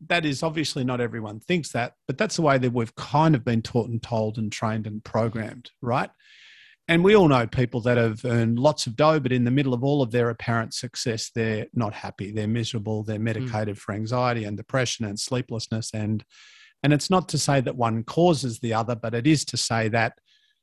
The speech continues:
Speaker 1: having lots of stuff doesn't necessarily equate to,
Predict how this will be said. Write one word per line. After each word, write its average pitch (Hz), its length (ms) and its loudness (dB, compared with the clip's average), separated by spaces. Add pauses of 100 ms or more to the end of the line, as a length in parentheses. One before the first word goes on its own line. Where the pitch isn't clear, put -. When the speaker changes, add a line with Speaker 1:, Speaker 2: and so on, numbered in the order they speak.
Speaker 1:
having 147 340 4
lots 135 360 2
of 117 100 -4
stuff 160 400 -2
doesn't 127 380 2
necessarily 117 800 0
equate 113 440 -4
to, 113 280 -2